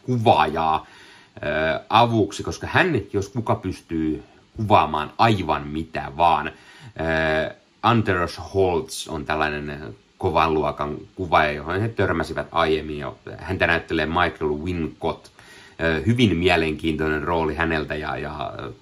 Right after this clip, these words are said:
toimii varsin mallikkaasti. Ja yhdessä sitten yrittävät kuvata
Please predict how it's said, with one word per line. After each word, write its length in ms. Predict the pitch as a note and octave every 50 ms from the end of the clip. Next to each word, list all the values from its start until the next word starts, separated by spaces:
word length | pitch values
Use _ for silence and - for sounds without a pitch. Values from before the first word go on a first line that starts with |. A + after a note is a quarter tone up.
| _ _ _ -
toimii 420 | G2 F2+ E2+ E2 D#2+ D#2 D#2 D2+
varsin 360 | D#2+ E2+ E2 E2 - - D#2+
mallikkaasti. 1160 | D#2 D2+ D#2 E2+ F2 E2+ E2 D#2+ D#2+ D#2 D2+ - - _ - - F2+ E2+ E2 D#2+ - - D#2 D#2+
Ja 80 | D#2
yhdessä 400 | - G#2 A2+ B2+ E3 - - F#3
sitten 220 | C#3+ D3 - A#2 A2
yrittävät 420 | G#2 G#2 G#2 - F#2+ E2+ E2 -
kuvata 400 | - - G2 F#2 F2 - -